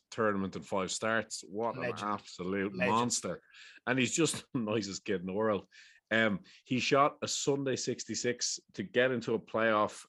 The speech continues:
Speaker 1: uh, with Richard Bland. Another brilliant story. Richard Bland, you know, recently, recently, uh, went, uh, under the knife, had some recovery time with his knee, and then just gets back to doing what he's doing. Like, Benjamin Bland,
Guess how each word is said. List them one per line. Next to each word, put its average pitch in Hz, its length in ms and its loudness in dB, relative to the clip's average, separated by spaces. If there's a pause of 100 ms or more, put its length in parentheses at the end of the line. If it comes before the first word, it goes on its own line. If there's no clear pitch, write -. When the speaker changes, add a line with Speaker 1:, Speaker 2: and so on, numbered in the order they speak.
Speaker 1:
uh, 98 280 2
with 98 180 -2
Richard 135 380 0
Bland. 107 380 4 (100)
Another 110 420 2
brilliant 101 400 -2
story. 98 380 -2
Richard 110 340 -4
Bland, 92 320 0 (260)
you 107 80 -4
know, 95 140 0
recently, 104 720 -2 (540)
recently, 117 680 2
uh, 107 200 6
went, 107 500 0 (200)
uh, 101 260 4
under 101 240 0
the 98 100 -2
knife, 120 440 2
had 101 200 0
some 95 200 -6
recovery 110 440 0
time 110 340 -2
with 98 100 -4
his 95 160 -6
knee, 120 400 -2 (400)
and 110 120 -2
then 110 120 4
just 101 180 -2
gets 117 180 2
back 117 280 4
to - 120 -8
doing 110 300 4
what 120 120 4
he's 110 100 -2
doing. 127 400 2
Like, 90 240 -4 (180)
Benjamin 120 460 4
Bland, 120 500 2